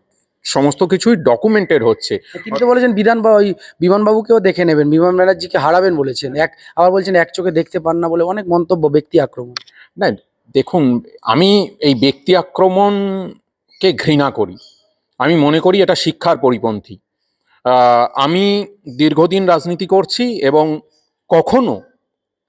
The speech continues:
Speaker 1: পারতপক্ষে কখনোই আমি ব্যক্তি আক্রমণ করি না। বিভিন্ন সময় করার মতো পরিস্থিতি তৈরি হয়, বিভিন্ন লোকজন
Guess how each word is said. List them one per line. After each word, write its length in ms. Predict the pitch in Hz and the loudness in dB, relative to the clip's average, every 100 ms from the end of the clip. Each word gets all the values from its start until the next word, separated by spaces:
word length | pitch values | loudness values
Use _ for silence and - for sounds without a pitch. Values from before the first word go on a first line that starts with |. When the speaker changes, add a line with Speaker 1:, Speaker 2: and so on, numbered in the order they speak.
| _ | _
Speaker 1:
পারতপক্ষে 680 | - 160 175 175 196 - 240 | 0 0 0 -2 -6 -6 -6
কখনোই 420 | - 131 185 240 240 | -2 0 0 0 0
আমি 120 | 202 | 0
ব্যক্তি 280 | 143 - 160 | -2 0 -2
আক্রমণ 320 | - 156 147 | 0 -2 0
করি 220 | 143 131 | 0 0
না। 180 | 117 92 _ | -4 -8 _
বিভিন্ন 300 | 151 143 202 | -4 0 0
সময় 380 | 208 214 156 180 - _ | 0 0 0 -2 -6 _
করার 300 | - 160 185 | 0 4 4
মতো 200 | 208 214 | 2 -4
পরিস্থিতি 520 | 202 175 175 - 202 185 | -4 -4 -6 -8 -10 -4
তৈরি 320 | 147 156 175 | -2 -2 -2
হয়, 360 | 117 139 131 90 - _ _ _ _ _ | 2 4 2 -4 -18 _ _ _ _ _
বিভিন্ন 320 | 120 165 185 | -6 -4 -2
লোকজন 580 | 156 147 127 180 196 185 | 0 0 2 0 0 -4